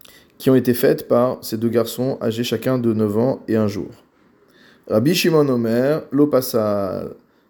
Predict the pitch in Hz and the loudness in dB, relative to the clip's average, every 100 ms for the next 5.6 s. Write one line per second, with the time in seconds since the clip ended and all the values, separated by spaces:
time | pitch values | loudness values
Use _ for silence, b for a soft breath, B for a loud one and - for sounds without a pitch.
0 | _ 110 113 113 170 139 123 - 107 104 | _ -2 0 4 4 4 0 -4 -4 -2
1 | 107 160 - _ _ _ _ _ _ - | -2 -6 -14 _ _ _ _ _ _ -20
2 | _ B B B B - 113 - 165 156 | _ B B B B 0 0 4 4 4
3 | 123 - - - _ _ - 127 127 151 | 2 -4 -16 -20 _ _ -6 2 4 4
4 | 160 127 123 131 123 123 - 127 117 110 | 2 2 0 0 -2 -2 -4 -4 -4 -4
5 | 107 107 101 107 151 | -2 -4 -2 -2 -4